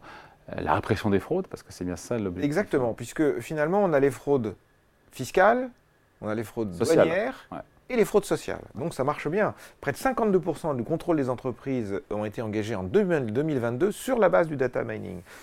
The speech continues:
Speaker 2: Et plus de deux milliards de droits et de pénalités qui ont été, euh, qui ont été récupérés.
Speaker 1: Bon, euh... Il y a évidemment, il faut en parler, c'est le cœur aussi de cette, euh, de cette vidéo,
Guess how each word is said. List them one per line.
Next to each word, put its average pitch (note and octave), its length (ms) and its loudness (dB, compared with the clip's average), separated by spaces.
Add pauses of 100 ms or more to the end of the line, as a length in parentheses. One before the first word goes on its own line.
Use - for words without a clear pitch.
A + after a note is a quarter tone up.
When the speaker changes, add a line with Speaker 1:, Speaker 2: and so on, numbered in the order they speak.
(140)
Speaker 2:
Et A#2+ 60 -8
plus C3+ 180 -4
de A2+ 60 -4
deux A2+ 200 0
milliards F#3 340 4
de C3+ 100 4
droits B2 180 2
et A#2 40 0
de - 40 -6
pénalités G#2+ 580 -4 (320)
qui - 140 -4
ont B2+ 100 2
été, F3+ 380 4
euh, G#2 160 4
qui F#2+ 180 -8
ont A2+ 60 -2
été A2 160 -4
récupérés. G2+ 440 -8 (540)
Speaker 1:
Bon, F#2+ 260 4 (140)
euh... G#2 560 6 (720)
Il G#2 60 0
y G#2+ 100 6
a A#2+ 60 8
évidemment, G2+ 380 4
il F#2+ 40 0
faut - 140 -2
en G#2 80 4
parler, G#2 340 6
c'est - 140 -6
le F2+ 60 -2
cœur F#2 180 -2
aussi F2+ 220 -6
de F#2 100 -6
cette, - 280 -8
euh, E2+ 260 -4
de F2 100 -8
cette F2 220 -6
vidéo, G2 440 2